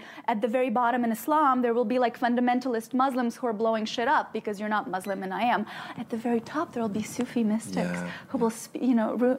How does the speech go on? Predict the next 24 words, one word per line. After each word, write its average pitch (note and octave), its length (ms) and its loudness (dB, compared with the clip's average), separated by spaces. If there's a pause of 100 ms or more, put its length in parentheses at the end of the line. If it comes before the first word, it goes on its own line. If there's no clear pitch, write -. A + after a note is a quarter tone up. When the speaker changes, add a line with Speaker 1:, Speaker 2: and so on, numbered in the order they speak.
(120)
Speaker 1:
Rumi C4 200 4
and B3 80 2
so B3+ 100 -6
forth, - 100 -12
who A#3+ 120 -10
will A#3+ 100 -2
speak B3 400 -4
about A3 220 0
the A3 80 0
union A#3+ 760 4
Speaker 2:
Mm-hmm. - 480 -12
Speaker 1:
of A3 160 2
God. C4 260 2
And B3 120 2
at B3 80 2
the B3+ 60 2
bottom, C4 400 2
bottom, C4+ 400 2
they B3 140 0
all D4+ 260 2
look D4+ 280 -4
very, D4 300 2
very C#4+ 200 2
different. C#4 380 0